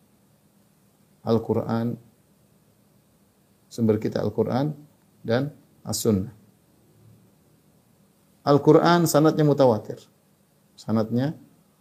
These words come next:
eh, mutawatir. Mutawatir itu yang meriwayatkan sangat banyak sehingga tidak mungkin berdosa.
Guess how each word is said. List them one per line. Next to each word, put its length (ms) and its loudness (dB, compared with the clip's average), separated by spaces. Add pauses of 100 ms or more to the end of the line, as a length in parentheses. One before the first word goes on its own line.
(880)
eh, 160 -16
mutawatir. 560 -4 (4000)
Mutawatir 480 4
itu 120 0
yang 80 2
meriwayatkan 360 4
sangat 320 0
banyak 360 6
sehingga 200 2
tidak 240 4
mungkin 240 4
berdosa. 480 2